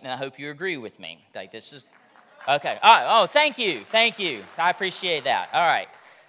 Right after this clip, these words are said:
That'd be really weird if y'all didn't do that. Everybody... I don't know, preacher. <laughs> May wanna go back and think about this again. No, no, no.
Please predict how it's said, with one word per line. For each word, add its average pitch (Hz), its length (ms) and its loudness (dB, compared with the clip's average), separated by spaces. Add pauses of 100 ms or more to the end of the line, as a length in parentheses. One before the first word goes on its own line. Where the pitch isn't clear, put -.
(100)
That'd 175 160 2
be 220 80 -4
really 202 360 0
weird 196 400 0
if 147 140 -8
y'all 147 160 0
didn't 147 260 -4
do 135 160 -10
that. 90 260 -4 (340)
Everybody... 135 720 -6 (600)
I 135 100 2
don't 202 120 2
know, 233 180 8
preacher. 220 360 0 (680)
<laughs> - 720 -20
May 147 100 -10
wanna 156 180 -10
go 180 140 -2
back 196 320 -2 (340)
and 127 220 -18
think - 160 -18
about 156 220 -6
this 131 200 -14
again. 120 260 -14
No, 165 120 -2
no, 160 80 -8
no. 127 120 -8